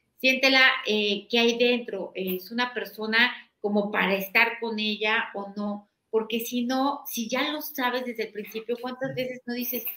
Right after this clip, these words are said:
"Es que no me late, algo no me late"? Y cuando te das cuenta, ya la tienes en la yugular. Entonces, es darte cuenta ahí y aprender a confiar en tu intuición, aprender a observarte,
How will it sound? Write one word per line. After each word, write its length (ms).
"Es 120
que 80
no 120
me 140
late, 500
algo 240
no 240
me 140
late"? 400
Y 240
cuando 440
te 120
das 200
cuenta, 320
ya 100
la 160
tienes 260
en 80
la 100
yugular. 460
Entonces, 360
es 220
darte 420
cuenta 360
ahí 400
y 120
aprender 480
a 160
confiar 540
en 140
tu 80
intuición, 720
aprender 440
a 60
observarte, 1120